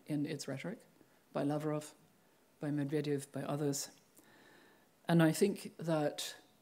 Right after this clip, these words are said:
what is at stake here is not just the future of, of Ukraine, but the future of the European security order, and not just the post-nineteen eighty-nine security order with its enlargement of nato and of the E U t-, towards the east,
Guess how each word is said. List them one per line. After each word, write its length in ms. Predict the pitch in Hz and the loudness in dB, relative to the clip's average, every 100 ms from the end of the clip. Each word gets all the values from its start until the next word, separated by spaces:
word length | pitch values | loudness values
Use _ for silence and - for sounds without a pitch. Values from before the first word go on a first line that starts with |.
| - | -8
what 300 | 165 180 175 | -2 0 0
is 180 | 170 170 | 0 0
at 180 | 160 | -2
stake 340 | - - 214 214 | -2 0 2 0
here 440 | - 156 - - - | -6 -8 -8 -10 -6
is 200 | 170 165 | -4 -2
not 180 | 170 | -4
just 240 | 135 156 - | -4 -10 -10
the 60 | |
future 360 | 156 170 160 151 139 | -4 -2 -2 -4 -2
of, 100 | 135 - | -4 -4
of 100 | 135 | -4
Ukraine, 480 | 139 - 185 139 139 - - - _ | -4 -4 0 0 -2 -8 -20 -20 _
but 180 | 170 - | 0 0
the 80 | 156 | -2
future 400 | - 190 185 160 | -2 -2 0 -2
of 140 | - | -2
the 80 | 151 | -4
European 480 | 151 151 147 156 147 | -2 -2 -2 -2 -4
security 500 | 135 - 175 170 147 | -4 0 0 0 -2
order, 320 | - - 147 165 | -6 -4 -6 -2
and 80 | |
not 180 | 180 226 | 0 2
just 220 | 190 170 | 0 -4
the 60 | 165 | -4
post-nineteen 680 | - 156 - 156 151 151 147 | -2 -4 -2 0 0 0 -4
eighty-nine 460 | 143 143 208 196 | -4 -2 -2 0
security 460 | - - - 143 151 | -2 -6 -6 -6 -8
order 300 | 151 156 143 - - - - | -8 -6 -8 -10 -18 -20 2
with 200 | 185 170 | 8 8
its 440 | 165 165 - - - - - | 6 2 -2 -8 -10 -12 -2
enlargement 680 | 170 165 165 165 156 143 - - - | 2 4 4 2 -2 -4 -6 -10 -8
of 340 | 151 139 139 | -4 -2 -2
nato 280 | 165 160 156 143 | -2 -2 -2 -2
and 100 | 143 | -2
of 100 | 143 | -2
the 160 | 147 | -4
E 40 | 147 | -2
U 180 | 165 170 | 0 0
t-, 140 | - 240 | -2 -10
towards 300 | - 143 139 | -6 -4 -4
the 160 | - 208 | -2 0
east, 340 | 214 214 - | 0 -2 -10